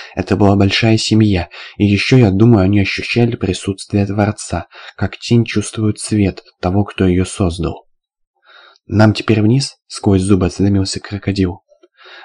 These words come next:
Они сошли с тропы на пологую дорожку и сразу же притормозили. Новая группа детей-экскурсантов затопила собой площадку у входа в рощу.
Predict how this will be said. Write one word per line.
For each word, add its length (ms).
Они 200
сошли 320
с 140
тропы 340
на 140
пологую 440
дорожку 480
и 40
сразу 440
же 200
притормозили. 840
Новая 380
группа 340
детей-экскурсантов 1300
затопила 680
собой 400
площадку 640
у 40
входа 380
в 80
рощу. 480